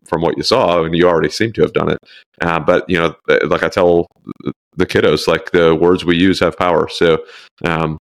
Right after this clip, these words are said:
don't, uh, don't, don't give those, don't, don't let those words take power away from you. Make sure those words are giving power to you. So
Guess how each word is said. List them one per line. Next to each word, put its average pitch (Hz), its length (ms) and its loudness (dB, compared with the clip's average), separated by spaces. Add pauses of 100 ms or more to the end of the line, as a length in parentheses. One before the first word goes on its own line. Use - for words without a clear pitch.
(160)
don't, 82 340 -2
uh, 82 380 2 (100)
don't, 90 300 0
don't 90 160 0
give 87 140 0
those, 87 340 0 (720)
don't, 110 180 2 (160)
don't 110 140 2
let 117 160 2
those 104 180 2
words 110 300 2
take 101 300 -4
power 92 200 2
away 90 160 4
from 85 200 -4
you. 80 80 0
Make 82 180 -2
sure 87 140 0
those 82 180 0
words 85 220 2
are - 20 -8
giving 78 220 -2
power 78 180 2
to - 120 -2
you. 78 200 0
So 80 320 0